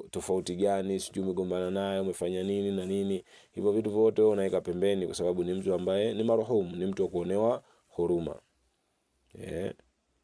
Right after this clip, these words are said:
ni mtu ambaye wa kuonewa huruma. Ndio naambiwa, "Oneni huruma waliokuwa ardhini, na nyinyi ataonea huruma aliyekuwa, aliyekuwa mbinguni."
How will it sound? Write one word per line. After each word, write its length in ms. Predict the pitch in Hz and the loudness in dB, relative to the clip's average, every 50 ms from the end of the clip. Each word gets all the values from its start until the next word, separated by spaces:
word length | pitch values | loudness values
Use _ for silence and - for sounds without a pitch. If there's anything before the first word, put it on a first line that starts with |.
| _ _ _ _ _ _ _ _ _ _ _ _ _ _ _ _ _ _ _ _ _ _ _ _ _ _ | _ _ _ _ _ _ _ _ _ _ _ _ _ _ _ _ _ _ _ _ _ _ _ _ _ _
ni 120 | - 90 90 | -12 -8 -8
mtu 220 | 90 87 - 90 | -6 -2 -2 -2
ambaye 340 | 82 85 87 92 95 101 101 | -2 0 0 2 2 4 2
wa 80 | 98 87 | 2 2
kuonewa 540 | - 85 85 87 92 95 98 104 107 107 104 - | 0 -2 0 0 0 2 2 2 2 0 0 -2
huruma. 440 | - - 85 85 90 85 85 78 | -4 -4 -2 0 0 0 -2 -2
Ndio 160 | 76 82 87 85 | -4 -2 -2 -2
naambiwa, 320 | 85 82 85 87 92 92 | -2 -4 -4 -2 0 0
"Oneni 320 | 90 90 92 98 107 110 110 | 0 0 0 0 2 2 2
huruma 540 | 113 107 107 110 113 113 113 110 107 107 - _ _ - - - _ _ - | 2 2 4 4 4 2 2 0 0 -2 -4 _ _ -20 -20 -20 _ _ -2
waliokuwa 800 | - 92 95 98 98 95 92 - 101 104 104 101 101 101 90 80 | 0 2 4 6 6 6 4 2 4 4 6 6 6 6 6 4
ardhini, 480 | 92 90 92 92 87 107 110 107 110 | 2 2 0 -2 0 0 0 2 2
na 120 | 104 95 92 | 0 0 0
nyinyi 220 | 95 98 98 95 | 0 0 0 0
ataonea 440 | 92 - 87 85 82 85 87 92 92 | 0 2 0 0 0 0 -2 -2 0
huruma 460 | 90 90 90 87 98 107 107 107 101 | 0 0 0 2 2 2 2 2 2
aliyekuwa, 680 | 98 95 101 104 98 - 110 120 123 123 131 143 - - _ _ - - - - _ - | 2 4 4 4 2 4 6 6 6 8 6 4 2 -2 _ _ -20 -20 -20 -20 _ -8
aliyekuwa 560 | - 85 90 92 92 87 - - 92 90 85 82 | -4 0 2 2 2 2 2 0 0 0 0 -2
mbinguni." 560 | 85 82 - - 92 92 - - - - | -6 -10 -10 -10 -8 -8 -8 -8 -10 -10